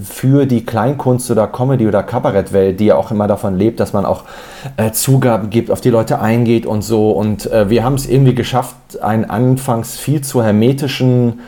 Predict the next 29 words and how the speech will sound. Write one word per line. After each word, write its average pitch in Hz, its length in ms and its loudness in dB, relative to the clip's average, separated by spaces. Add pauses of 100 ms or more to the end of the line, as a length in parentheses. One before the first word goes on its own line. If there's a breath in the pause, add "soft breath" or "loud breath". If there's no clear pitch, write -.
(320 loud breath)
Style 123 760 2
dann 117 500 2
doch 123 280 2
irgendwie 120 220 0
so 120 140 2
zu - 160 -2
öffnen, 143 680 0
aber 110 300 2
der 107 140 2
sieht 120 200 -4
halt 113 160 0
nach 98 240 0
wie 127 60 -6
vor 113 380 2
vor, 110 260 0
dass 104 180 -2
wenn 107 220 2
sozusagen 104 420 0
am 98 120 -2
Ende 123 260 2
diese 107 180 0
Geschichte 107 380 -4
zu - 160 -2
Ende 135 240 0
erzählt 98 380 0
ist, 135 200 -2 (480 loud breath)
ist - 180 -4
eine 131 120 4
Zugabe 135 580 0